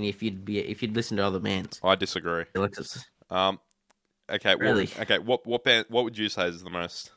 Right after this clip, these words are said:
Speaker 2: popular band? Uh, not popular, te-,
Speaker 1: Uh,
Speaker 2: technical band.
Speaker 1: fuck. It'd have to be something like Dream Theater, you'd think.
Speaker 2: Well,
Speaker 1: Something
Speaker 2: yeah,
Speaker 1: like that.
Speaker 2: but
Speaker 1: Uh, fucking Schism.
Speaker 2: I've gone for
Speaker 1: Uh,
Speaker 2: Floyd 'cause I've actually made good songs.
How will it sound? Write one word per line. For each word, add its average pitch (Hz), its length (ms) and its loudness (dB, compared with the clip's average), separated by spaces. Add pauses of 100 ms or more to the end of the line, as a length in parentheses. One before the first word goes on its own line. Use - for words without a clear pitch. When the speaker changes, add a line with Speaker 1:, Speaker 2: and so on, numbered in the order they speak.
(140)
Speaker 2:
popular - 320 -8
band? 85 320 -8 (500)
Uh, 95 120 0
not 92 120 -2
popular, - 280 -12 (100)
te-, 165 80 0
Speaker 1:
Uh, 196 400 6
Speaker 2:
technical 202 340 4
band. - 260 0
Speaker 1:
fuck. - 120 -18 (880)
It'd 143 180 0
have 175 120 0
to 151 80 -4
be 139 80 0
something 123 340 -2
like 98 200 -8
Dream 107 340 0
Theater, 87 440 -8
you'd 92 140 -10
think. - 400 -12 (180)
Speaker 2:
Well, 85 100 -10
Speaker 1:
Something 92 160 -12
Speaker 2:
yeah, 92 80 -8
Speaker 1:
like - 100 -14
that. - 300 -6 (100)
Speaker 2:
but - 100 -20 (720)
Speaker 1:
Uh, 98 160 0 (220)
fucking - 380 -10
Schism. 107 640 -2 (200)
Speaker 2:
I've 117 160 -4
gone 135 160 -2
for - 100 -4
Speaker 1:
Uh, 92 100 -2
Speaker 2:
Floyd 98 300 2
'cause 90 140 -10
I've 90 100 -2
actually 92 280 -2
made 87 200 -2
good 87 160 -4
songs. 80 400 -8